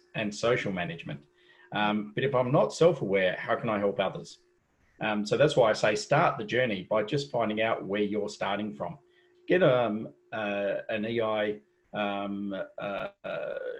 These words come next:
questionnaire and just find out, "Where am I starting from?" And then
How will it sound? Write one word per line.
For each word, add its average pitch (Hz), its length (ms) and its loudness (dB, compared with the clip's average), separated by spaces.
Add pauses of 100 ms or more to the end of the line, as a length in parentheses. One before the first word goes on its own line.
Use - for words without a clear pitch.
(120)
questionnaire 127 720 -2
and 156 80 -2
just 147 220 -8
find 165 260 0
out, 156 240 -2
"Where 107 240 -4
am 120 120 -4
I 113 80 -2
starting 143 480 -2
from?" 98 360 -6 (600)
And 143 200 0
then 143 480 -2